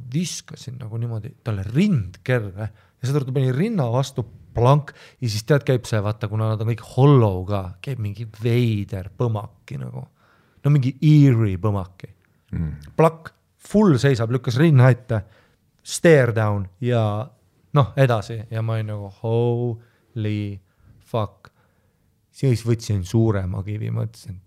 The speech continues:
Speaker 1: täiesti putsis. Ja nüüd on juba siuke nagu, ma teeks seda kuradi jõutõstet ja ma selle Herkulese kuuli tõstan või mis see on,
Speaker 2: Mhm,
Speaker 1: on ju.
Speaker 2: mhm.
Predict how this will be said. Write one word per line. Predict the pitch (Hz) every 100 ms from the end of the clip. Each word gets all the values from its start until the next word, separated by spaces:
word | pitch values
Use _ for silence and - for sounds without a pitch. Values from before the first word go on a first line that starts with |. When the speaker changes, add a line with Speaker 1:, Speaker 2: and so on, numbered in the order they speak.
| _
Speaker 1:
täiesti | 120 113 107 98 - -
putsis. | 104 110 - 107
Ja | 113
nüüd | 160 160
on | 131
juba | 120 110
siuke | 107 110 117
nagu, | 110 107 104 104 107
ma | 113
teeks | 113 113 - 120
seda | 110
kuradi | 107 107 101 117 113 113
jõutõstet | 120 135 113 107 - - 98
ja | 110
ma | 110 117
selle | 117 110
Herkulese | 120 127 - 107 98 98
kuuli | 120 120 101 95
tõstan | 92 - - 120
või | 120
mis | 113 110
see | 92
on, | 85
Speaker 2:
Mhm, | 110
Speaker 1:
on | 120
ju. | -
Speaker 2:
mhm. | 82